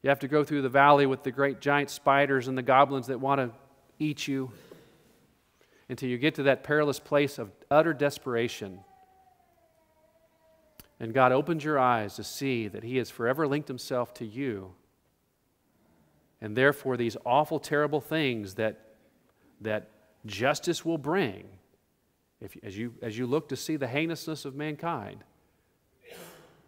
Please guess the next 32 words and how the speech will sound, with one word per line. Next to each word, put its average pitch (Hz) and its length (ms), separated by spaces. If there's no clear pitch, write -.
will - 100
fall 113 340
upon 117 360
you. 120 340
And 104 180
when 147 220
you 190 180
understand 190 640
that, - 260
only 226 380
when 190 200
you 190 160
understand 175 560
that 110 160
that 151 220
is 135 120
true 156 300
for 170 360
you, 180 460
will 113 120
that 110 140
treasure 107 300
be 101 140
unlocked 95 500
and 104 100
the 95 40
glory 104 280
of 90 100
God 98 240
be 101 80
on 95 120
display. 69 520